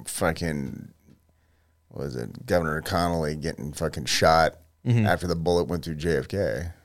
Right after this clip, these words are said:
Speaker 2: Yeah. Oh, yeah, yeah, that's true.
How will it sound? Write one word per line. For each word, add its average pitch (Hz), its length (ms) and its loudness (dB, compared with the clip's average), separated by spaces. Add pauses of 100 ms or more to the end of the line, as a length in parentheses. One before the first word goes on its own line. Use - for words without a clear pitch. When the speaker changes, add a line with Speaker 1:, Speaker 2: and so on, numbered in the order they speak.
(220)
Speaker 2:
Yeah. 120 300 8 (540)
Oh, 190 200 10
yeah, 226 320 6
yeah, 240 220 10
that's 180 200 8
true. 208 300 8